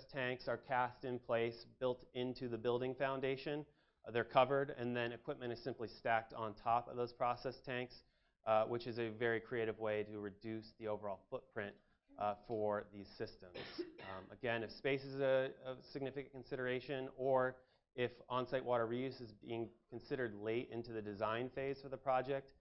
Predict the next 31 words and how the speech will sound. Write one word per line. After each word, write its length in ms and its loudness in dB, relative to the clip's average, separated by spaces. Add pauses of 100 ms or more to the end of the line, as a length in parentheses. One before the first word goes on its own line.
(320)
there's 140 0
a 40 0
need 340 2
for 80 -4
more 280 0
flexibility, 680 -2 (140)
so 340 0 (240)
site 240 -4
constructing 720 -6 (220)
adds 320 -2
value, 480 -2 (520)
uh, 120 -8 (100)
in 80 -6
that 220 -4
regard. 400 -2 (560)
So 100 -6
this 140 -2
graphic 380 4 (120)
gives 260 2
a 60 -6
really 320 0 (160)
quick 240 0 (380)
kinda, 120 -8
like, 120 -8 (100)
process 500 4
flow 500 8 (100)
for 420 2 (340)
these 180 -2
on-site 540 0
systems. 560 -4 (320)
It 120 0